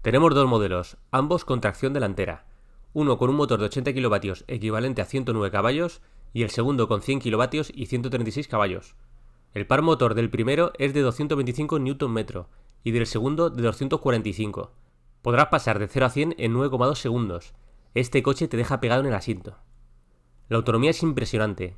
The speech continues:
Yo he llegado a hacer más de trescientos kilómetros y lo he estrujado al máximo. No te pierdas el vídeo porque te lo voy a enseñar todo al detalle. Bueno, vamos a ver detalles del interior. Os lo voy a enseñar por encima un poquito y luego iremos al detalle de cada cosa.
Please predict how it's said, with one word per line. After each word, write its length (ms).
Yo 140
he 40
llegado 200
a 40
hacer 200
más 140
de 100
trescientos 320
kilómetros 480
y 120
lo 40
he 40
estrujado 320
al 60
máximo. 440
No 100
te 100
pierdas 280
el 100
vídeo 300
porque 240
te 60
lo 40
voy 80
a 40
enseñar 280
todo 300
al 100
detalle. 400
Bueno, 160
vamos 180
a 60
ver 160
detalles 320
del 100
interior. 400
Os 60
lo 80
voy 80
a 60
enseñar 200
por 140
encima 280
un 60
poquito 300
y 20
luego 140
iremos 240
al 80
detalle 260
de 60
cada 160
cosa. 240